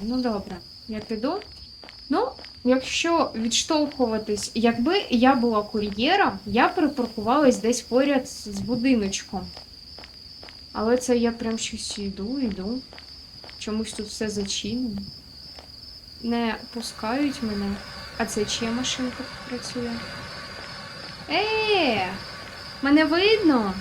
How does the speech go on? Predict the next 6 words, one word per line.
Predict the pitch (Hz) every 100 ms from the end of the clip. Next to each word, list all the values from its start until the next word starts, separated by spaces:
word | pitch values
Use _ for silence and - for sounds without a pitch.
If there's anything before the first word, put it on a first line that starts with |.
| -
<laughs> | 277 - - - - - - - - - - - - -
Дай | 240 320 370
я | 359 339
у |
віконечко | 311 320 320 302 262 277
постукаю. | 254 262 - 254 233 - 208